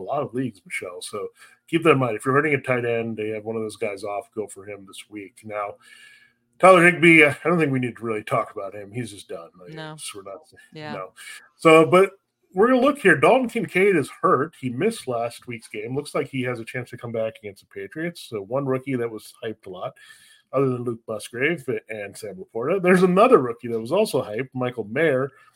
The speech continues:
Speaker 1: and he got, uh, all the targets early in the game against the Patriots last week, getting heavily involved all of a sudden, become the starting tight end. You could, again, have a rookie quarterback, and he might be looking at the tight end a little bit more. So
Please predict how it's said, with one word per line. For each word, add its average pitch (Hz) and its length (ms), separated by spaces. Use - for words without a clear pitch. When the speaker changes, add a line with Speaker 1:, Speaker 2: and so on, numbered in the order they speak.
Speaker 1:
and 123 80
he 151 220
got, 143 400
uh, 131 120
all 135 280
the 180 100
targets 156 520
early 143 360
in 123 80
the 110 60
game 123 340
against 110 260
the - 80
Patriots 127 500
last 117 400
week, 104 200
getting 139 200
heavily 160 360
involved 127 520
all 110 140
of 101 60
a 104 40
sudden, 120 320
become 139 320
the 131 60
starting 107 360
tight 98 300
end. 139 200
You 110 160
could, 180 240
again, 185 320
have 147 520
a 143 140
rookie 156 320
quarterback, 117 560
and 107 160
he 123 120
might 123 240
be 135 320
looking 123 300
at 127 40
the 123 100
tight 143 200
end - 20
a 220 60
little 135 160
bit 101 160
more. 92 200
So 107 200